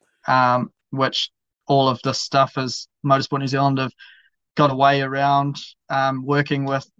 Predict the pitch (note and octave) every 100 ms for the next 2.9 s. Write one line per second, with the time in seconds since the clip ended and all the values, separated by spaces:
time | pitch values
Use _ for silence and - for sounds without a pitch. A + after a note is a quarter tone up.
0 | - C3+ C3+ C3 D3 C#3+ C3+ - C#3+ C#3
1 | C#3+ D3+ _ _ _ _ - C#3+ C#3 C#3
2 | C3+ C3+ C3+ B2 C3+ C#3+ - C#3 C3+